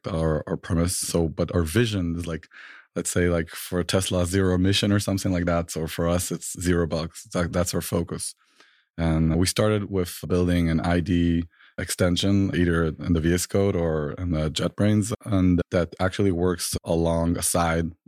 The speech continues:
to the main panel where you write your code. And I can show later what we do is analyze the code, whether you started writing it or you completed it. Like,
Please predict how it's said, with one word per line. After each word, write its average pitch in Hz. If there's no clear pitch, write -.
to 87
the 80
main 85
panel 87
where 80
you 78
write 82
your 85
code. 113
And 82
I 92
can 90
show 98
later 98
what -
we 90
do 92
is 82
analyze 87
the 95
code, 92
whether 90
you 90
started 92
writing 107
it 113
or 90
you 90
completed 90
it. 156
Like, 82